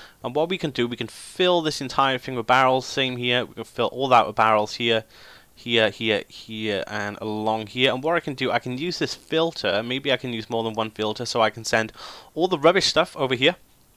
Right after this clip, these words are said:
So instead of having diamonds over the same side of where the dirt is, we can have all the dirt,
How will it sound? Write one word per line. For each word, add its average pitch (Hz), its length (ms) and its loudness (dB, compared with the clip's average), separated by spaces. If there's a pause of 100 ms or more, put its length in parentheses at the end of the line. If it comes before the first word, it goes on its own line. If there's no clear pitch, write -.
(380)
So 113 280 2
instead 127 240 -2
of 127 60 0
having 120 180 2
diamonds 110 480 2
over 104 160 -4
the 104 80 -10
same 101 260 -8
side 104 260 -4
of 101 60 -6
where 104 80 -8
the 98 100 -6
dirt 104 320 0
is, 110 140 -6
we 104 80 -14
can - 100 -12
have 101 120 -8
all 101 100 -6
the 101 160 -6
dirt, 120 340 0